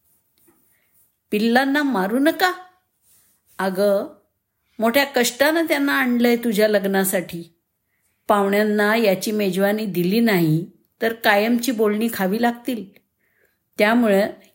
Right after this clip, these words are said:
यापुढे हा हट्ट सोड आणि गपगुमान लग्नाला उभी राहा." जरबेच्या आवाजात वडिलांनी दटावलं. "माझ्या लग्नामुळे पिल्लांचं मरण ओढवणार असेल,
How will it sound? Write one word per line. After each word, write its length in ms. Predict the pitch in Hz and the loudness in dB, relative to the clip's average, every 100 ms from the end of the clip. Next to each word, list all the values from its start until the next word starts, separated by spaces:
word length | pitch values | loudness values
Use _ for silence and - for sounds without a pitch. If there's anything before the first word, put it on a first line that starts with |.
| - | 0
यापुढे 480 | 202 240 240 185 208 | 2 2 -2 -2 -2
हा 280 | 208 190 214 | -4 -4 -4
हट्ट 380 | 190 156 - | -4 -8 -6
सोड 380 | 214 - 233 196 - - _ _ _ _ _ | -6 0 2 0 -4 -20 _ _ _ _ _
आणि 200 | 202 214 | -2 -2
गपगुमान 840 | 196 165 226 214 175 208 220 240 247 | -2 0 -2 -2 -2 0 2 2 2
लग्नाला 500 | 208 180 185 196 226 | 0 2 2 2 2
उभी 240 | 190 151 | 2 0
राहा." 320 | 190 151 151 - _ _ _ _ _ _ _ _ _ _ 151 | 0 -2 -6 -12 _ _ _ _ _ _ _ _ _ _ -8
जरबेच्या 680 | 143 170 160 180 185 202 | 0 0 2 0 2 2
आवाजात 400 | 165 156 160 185 190 - | 2 0 0 0 -2 -6
वडिलांनी 540 | 160 151 160 170 202 | -6 -2 0 0 0
दटावलं. 560 | 220 175 156 151 151 139 - _ _ _ _ _ - - _ _ _ _ _ - | 0 -2 -2 -6 -6 -8 -16 _ _ _ _ _ -20 -20 _ _ _ _ _ -6
"माझ्या 440 | 165 160 170 254 | -2 -2 0 2
लग्नामुळे 680 | 262 175 185 185 180 175 202 | 2 0 2 2 2 0 -2
पिल्लांचं 720 | - 180 170 185 240 240 233 | -4 0 2 4 2 2 0
मरण 340 | 202 180 190 190 | 2 2 0 -2
ओढवणार 500 | 165 160 165 165 170 165 | -2 0 0 0 -2 -4
असेल, 440 | 156 156 180 151 | -2 -2 -2 -4